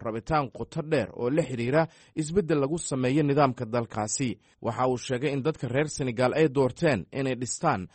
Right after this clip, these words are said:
waddan cadaalad ku dhisan, isagoo sheegay inuu si hagar la'aan ah uga shaqayn doono ilaalinta nabadda iyo wadajirka qaranka. Faye oo afartan iyo afar jir ah ayaa ah ninkii ugu da'yaraa ee loo doorto madaxweynaha Senegal.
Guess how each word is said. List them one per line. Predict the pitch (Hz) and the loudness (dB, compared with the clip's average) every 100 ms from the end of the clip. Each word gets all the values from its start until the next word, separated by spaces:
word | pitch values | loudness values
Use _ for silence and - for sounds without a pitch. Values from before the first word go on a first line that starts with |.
| - _ | -20 _
waddan | 175 202 165 151 107 | 4 4 4 2 0
cadaalad | 123 123 131 160 | 0 2 4 4
ku | - | 0
dhisan, | 165 123 - 90 - | -4 -4 -4 -8 -8
isagoo | - - 143 123 | -6 -2 0 0
sheegay | 117 - 127 147 151 - - - | 0 -2 0 2 0 -4 -18 0
inuu | 208 175 | 4 4
si | - 196 | 2 0
hagar | 156 131 123 | 2 2 0
la'aan | 120 - 160 - | 0 2 2 0
ah | 104 95 | -6 -6
uga | 120 160 | -2 -2
shaqayn | - 143 135 180 | -4 -4 -2 0
doono | 127 107 101 | 0 0 -2
ilaalinta | 101 120 127 160 143 113 | -2 2 2 0 -2 -4
nabadda | 113 156 123 113 | 0 0 0 -4
iyo | 120 120 | -2 -4
wadajirka | 120 113 156 139 127 | -4 -4 -4 -2 -2
qaranka. | 127 117 104 135 110 - _ _ _ | 0 0 0 -2 -2 -6 _ _ _
Faye | - 120 131 156 | -2 2 4 4
oo | 117 107 | 4 0
afartan | 120 127 - 123 | 0 -6 -4 -4
iyo | 120 | -4
afar | 117 113 | -4 -4
jir | 160 156 | -2 0
ah | 107 92 - - _ | -2 -6 -14 -20 _
ayaa | 151 180 180 95 | 2 6 6 6
ah | 101 113 | 0 -2
ninkii | 170 170 143 | -4 -2 -4
ugu | 131 180 | -4 -2
da'yaraa | 147 110 123 123 147 - | 0 2 4 2 2 0
ee | 113 | -2
loo | 113 160 | 0 0
doorto | 131 123 - 160 | 2 -2 0 -2
madaxweynaha | 127 113 113 135 123 110 | -2 -2 -2 -2 -2 -4
Senegal. | - 113 104 135 120 | -4 -6 2 4 4